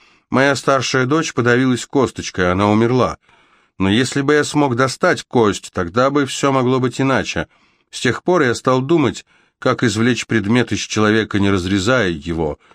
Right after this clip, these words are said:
И вот мои труды перед вами", закончил он.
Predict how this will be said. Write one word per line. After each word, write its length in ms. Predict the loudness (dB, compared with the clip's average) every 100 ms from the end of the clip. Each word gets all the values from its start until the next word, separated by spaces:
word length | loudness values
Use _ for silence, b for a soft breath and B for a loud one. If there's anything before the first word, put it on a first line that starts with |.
| b b -4
И 140 | -2
вот 300 | 2 0 2
мои 180 | 0 0
труды 360 | 0 0 0
перед 260 | -2 -2 0
вами", 400 | 0 0 -2 -8 _
закончил 640 | -8 -8 -4 -4 -4 -8 -6
он. 260 | -4 -4